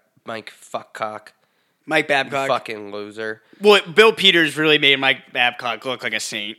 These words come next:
Speaker 2: in the last week.
Speaker 1: I just don't understand what's going on. Like, you guys are coaching hockey, right? You guys are fortunate enough to be coaching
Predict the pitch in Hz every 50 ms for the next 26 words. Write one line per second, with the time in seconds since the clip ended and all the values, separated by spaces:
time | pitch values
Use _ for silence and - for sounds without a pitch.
0 | _ _ _ _ - 135 127 120 113 113 110 107 - - - 110 107 110 - -
1 | _ _ _ _ _ _ _ _ _ _ _ _ _ _ _ _ _ _ _ _
2 | _ _ _ 185 226 285 330 320 381 320 294 311 294 254 - - 277 269 196 147
3 | 180 185 - - 226 214 190 156 139 160 165 131 113 110 135 143 127 165 - 269
4 | 302 339 320 311 - - - - 156 156 190 - - 240 226 220 202 143 - -
5 | - - 143 160 - - - - _ _ _ _ - 113 117 120 135 139 - _
6 | _ _ _ _ _ _ _ _ _ _ 160 180 254 277 285 277 240 - - -
7 | 175 185 180 - 180 147 90 131 139 131 131 - - 127 135 127 123 120 117 -
8 | _ _ _ _ _ _ _ _ _ _ _ _ _ _ _ _ _ _ _ _
9 | _ - - 175 185 208 - - 254 247 240 240 240 214